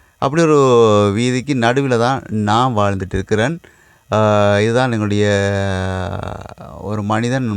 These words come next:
மரணித்ததுக்கு பின்னால், அதாவது நான் உட்பட மரணித்தவுடன் இந்த இது, இடத்துல தான் கொண்டு புதைக்க போறாங்க, அடக்கம் செய்ய போறாங்க. அ, அந்த இடம் தான் இந்த இடம் பாருங்க.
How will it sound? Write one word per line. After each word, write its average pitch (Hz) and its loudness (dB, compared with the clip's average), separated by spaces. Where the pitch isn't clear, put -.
மரணித்ததுக்கு 113 -4
பின்னால், 104 -2
அதாவது 107 0
நான் 107 -2
உட்பட 101 -2
மரணித்தவுடன் 113 -2
இந்த 113 -2
இது, 104 -4
இடத்துல 104 -4
தான் 113 -4
கொண்டு 104 -4
புதைக்க 107 -4
போறாங்க, 98 -4
அடக்கம் 107 -2
செய்ய 98 -4
போறாங்க. 95 -2
அ, 104 0
அந்த 107 -2
இடம் 101 -4
தான் 113 -2
இந்த 104 0
இடம் 95 -2
பாருங்க. 98 -2